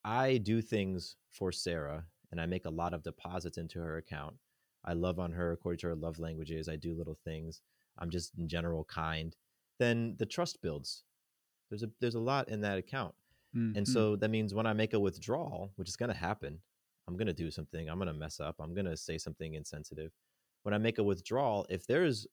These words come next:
Speaker 1: a lot in the account, the withdrawal doesn't ding so hard.
Speaker 2: Mm.
Speaker 1: But if there's close to nothing in that emotional account and I make a withdrawal, maybe the withdrawal is,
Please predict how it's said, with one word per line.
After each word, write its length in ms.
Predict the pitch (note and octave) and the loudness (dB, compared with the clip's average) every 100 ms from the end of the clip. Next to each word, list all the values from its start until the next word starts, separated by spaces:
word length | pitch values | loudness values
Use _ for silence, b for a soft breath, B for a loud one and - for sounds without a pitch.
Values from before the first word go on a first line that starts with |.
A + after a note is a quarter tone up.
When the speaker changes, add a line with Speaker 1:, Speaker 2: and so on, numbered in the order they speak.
| _ | _
Speaker 1:
a 60 | F#2 | 2
lot 240 | G2 A#2 | 6 6
in 100 | G#2 | 4
the 140 | E2+ - _ | 0 -4 _
account, 460 | E2+ - G2+ D3 - _ _ _ _ _ | -12 -4 -2 -2 -4 _ _ _ _ _
the 80 | A2 | 6
withdrawal 500 | B2+ C#3+ - A2+ A#2 | 6 4 4 4 6
doesn't 320 | F#2 F2+ E2 | 4 2 2
ding 240 | F2+ F2+ E2+ | 0 0 -2
so 180 | D#2+ | -4
hard. 320 | C#2 E2 - - B2+ | -6 -10 -14 -4 4
Speaker 2:
Mm. 540 | B2+ A#2 A2 G#2 A2+ - _ | 6 6 2 -2 -6 -12 _
Speaker 1:
But 100 | G2 | 2
if 100 | F#2+ | 4
there's 400 | E3 F3+ F#2+ - _ _ _ _ _ _ _ _ _ _ _ _ | 6 4 2 -6 _ _ _ _ _ _ _ _ _ _ _ _
close 260 | - B2+ - | 4 4 4
to 120 | D#2+ | 0
nothing 480 | E2+ G#2 B2+ B2+ B2 _ - | 2 2 2 0 -6 _ -6
in 160 | F#2 | 0
that 120 | F2+ | 0
emotional 480 | E2+ E2 G2+ - F2+ | 0 0 -2 -2 -4
account 420 | D#2+ - F2 A2 - _ _ _ _ _ | -4 -2 0 -2 -4 _ _ _ _ _
and 100 | F2 | -2
I 40 | |
make 220 | E2+ G2 G2+ | 2 2 2
a 40 | |
withdrawal, 560 | E2+ - - D2 F2 G2 | 0 -2 -6 -4 -2 0
maybe 220 | F2+ G2 | 2 4
the 120 | F#2+ | 4
withdrawal 540 | F2+ F2 - E2+ F2 F2 | 2 0 -2 -2 0 0
is, 380 | E2 D#2+ D#2+ | -2 -4 -6